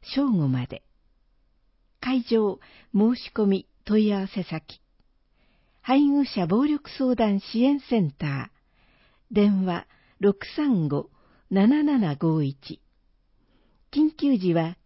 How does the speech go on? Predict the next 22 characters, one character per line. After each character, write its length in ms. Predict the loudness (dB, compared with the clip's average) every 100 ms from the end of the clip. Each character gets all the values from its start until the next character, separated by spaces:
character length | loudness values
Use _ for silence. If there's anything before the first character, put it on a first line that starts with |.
| _
県 220 | -2 0
警 300 | 0 -2 -2
本 280 | 0 2 2
部、 220 | 0 -6 _ _
県 220 | 0 4
民 220 | 4 4 0
相 260 | 0 0
談 260 | 0 -2 -4
室。 360 | -8 -18 -18 -18 _ _ _ _ _ _
電 320 | 2 2 2 0
話 200 | -4 -8 _ -20 -10
六 340 | 0 0 2 4
二 300 | 6 4 4
七 380 | 2 0 -2 -6 _ _ -4
シ 60 |
ャ 40 | 0
ー 40 |
プ 0 |
九 80 | 0
一 300 | -2 -6 -10
一 340 | -8 -6 -2
零、 300 | 0 0 -4